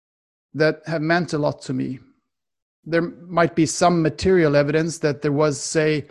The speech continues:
a big gathering of people the day before, like bottles and glasses and things like that.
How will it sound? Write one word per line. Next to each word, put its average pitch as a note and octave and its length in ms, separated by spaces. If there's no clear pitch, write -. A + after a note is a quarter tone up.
a D3 80
big C3+ 320
gathering D#3 480
of D3 160
people E3+ 400
the D3+ 120
day D#3 180
before, E3 580
like D3 460
bottles D#3 520
and D3 140
glasses D3+ 540
and D3 120
things D#3 200
like D3+ 140
that. E3+ 280